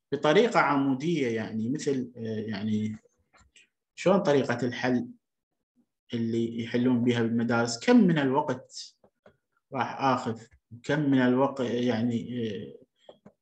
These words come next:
من الورقة، يعني، لكن هنا على السوربان لا، الأمور تكون تختلف أكثر وأكثر. وحتى ذاك بي-، يعني، رباك، يعني الطريقة العادية، مثلًا هنا عندي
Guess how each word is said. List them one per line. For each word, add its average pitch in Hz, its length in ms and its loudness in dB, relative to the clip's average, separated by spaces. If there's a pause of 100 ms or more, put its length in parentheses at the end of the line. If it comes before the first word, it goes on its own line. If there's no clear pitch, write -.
(140)
من 127 140 4
الورقة، 135 440 4
يعني، 117 480 0 (140)
لكن 131 320 -4
هنا 135 160 2
على 123 160 2
السوربان 139 640 -2
لا، 110 280 -4 (540)
الأمور 123 400 -2
تكون 123 400 -2
تختلف 123 680 -4
أكثر 120 340 -4
وأكثر. 139 580 -2 (760)
وحتى - 320 2
ذاك 156 280 4
بي-، 127 540 2
يعني، 113 440 0 (400)
رباك، 135 480 0 (1700)
يعني 175 160 2
الطريقة 180 380 4
العادية، 147 420 4
مثلًا 135 280 0
هنا 127 160 0
عندي 123 440 -4